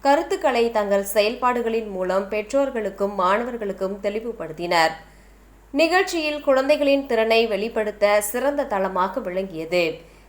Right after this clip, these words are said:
பெற்றோர்கள் தங்கள் குழந்தைகளின் திறமைகளை கண்டு மிகுந்த மகிழ்ச்சியோடு பள்ளியின் முயற்சியை பாராட்டினர்.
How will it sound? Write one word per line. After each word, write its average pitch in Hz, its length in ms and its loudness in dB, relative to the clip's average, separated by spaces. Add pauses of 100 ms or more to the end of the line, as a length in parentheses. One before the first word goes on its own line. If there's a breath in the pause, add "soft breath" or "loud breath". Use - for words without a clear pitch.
பெற்றோர்கள் 311 600 8
தங்கள் 233 360 2
குழந்தைகளின் 220 640 2
திறமைகளை 202 580 2
கண்டு 196 400 2
மிகுந்த 254 440 2
மகிழ்ச்சியோடு 196 920 0 (280 loud breath)
பள்ளியின் 339 520 4
முயற்சியை 208 760 -2
பாராட்டினர். 170 720 0